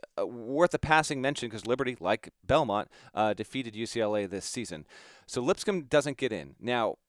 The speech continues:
I think Lipscomb's destined for the N I T, which is unfortunate because it,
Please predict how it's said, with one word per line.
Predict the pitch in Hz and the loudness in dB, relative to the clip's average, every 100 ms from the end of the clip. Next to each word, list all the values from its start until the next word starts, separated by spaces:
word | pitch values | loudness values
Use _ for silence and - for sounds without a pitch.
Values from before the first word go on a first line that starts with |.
| _ _ 113 | _ _ -2
I | 131 | -2
think | - 190 | -2 0
Lipscomb's | 151 160 - 131 | 0 0 -2 -4
destined | - 127 - 120 | 2 2 2 -8
for | - 113 | -6 -6
the | 110 98 | -2 -2
N | 110 | 0
I | 104 | -2
T, | - - 107 | -4 -6 -4
which | 113 - | -4 -4
is | 135 - | -4 -4
unfortunate | 120 190 214 - 165 143 | -2 2 0 0 -2 -2
because | 131 131 | -4 -6
it, | 113 | -10